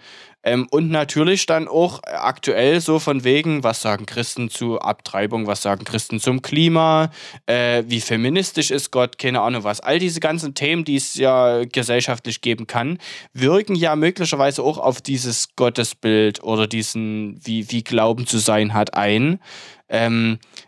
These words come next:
es gibt halt auch grad ganz spannende Instagram-Beiträge, die will ich jetzt hier aber nicht, äh, nennen. Aber da passiert ja schon auch viel, ne? Wenn, wenn irgendwie gesagt wird, "Na ja, also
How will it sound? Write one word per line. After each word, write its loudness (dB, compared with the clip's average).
es -10
gibt -4
halt 4
auch -2
grad -2
ganz -2
spannende -2
Instagram-Beiträge, 0
die -8
will -2
ich -4
jetzt -6
hier 2
aber 0
nicht, 0
äh, 2
nennen. 2
Aber 2
da 2
passiert -2
ja 2
schon 0
auch 0
viel, 2
ne? 0
Wenn, -2
wenn -12
irgendwie -4
gesagt -2
wird, -4
"Na 0
ja, 2
also 2